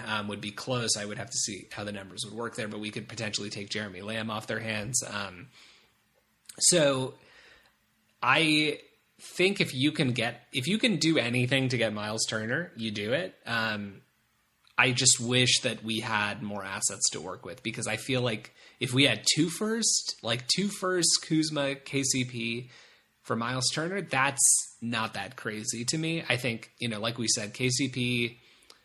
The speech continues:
first of all, he, that Indiana wants to make the playoffs. I mean, they fired their coach. Like, they're trying to win, like,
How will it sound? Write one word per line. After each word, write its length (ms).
first 180
of 60
all, 100
he, 360
that 280
Indiana 360
wants 220
to 60
make 140
the 60
playoffs. 400
I 40
mean, 120
they 80
fired 320
their 120
coach. 280
Like, 140
they're 140
trying 240
to 60
win, 440
like, 340